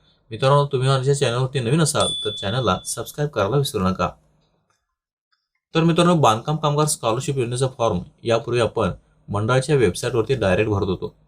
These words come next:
पण आता दोन हजार पंचवीसच्या नवीन नियमानुसार आपल्याला मंडळाच्या वेबसाईटवरती स्कॉलरशिपचा फॉर्म डायरेक्ट भरता येत नाही.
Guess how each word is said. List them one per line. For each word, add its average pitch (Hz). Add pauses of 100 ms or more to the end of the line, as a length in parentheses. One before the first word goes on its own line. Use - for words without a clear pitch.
(100)
पण 143
आता 127
दोन 110
हजार 127
पंचवीसच्या 123
नवीन 107
नियमानुसार 117 (520)
आपल्याला 147
मंडळाच्या 139
वेबसाईटवरती 123
स्कॉलरशिपचा 127 (120)
फॉर्म 92 (400)
डायरेक्ट 110
भरता 101
येत 98
नाही. 90